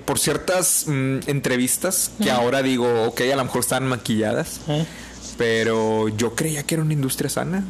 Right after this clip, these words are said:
Speaker 1: una industria profesional,
Speaker 2: Eh.
Speaker 1: donde se movían, este, contratos profesionales, había exámenes, obviamente, para, para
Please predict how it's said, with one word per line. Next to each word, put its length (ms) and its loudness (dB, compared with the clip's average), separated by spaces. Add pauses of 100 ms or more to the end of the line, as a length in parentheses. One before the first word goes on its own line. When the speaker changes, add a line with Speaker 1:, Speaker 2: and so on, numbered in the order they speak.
Speaker 1:
una 140 0
industria 520 0
profesional, 720 0 (240)
Speaker 2:
Eh. 180 0 (220)
Speaker 1:
donde 280 2
se 120 0
movían, 580 2
este, 640 0 (680)
contratos 580 0
profesionales, 1080 0 (340)
había 200 2
exámenes, 720 0
obviamente, 420 0
para, 640 0 (640)
para 960 0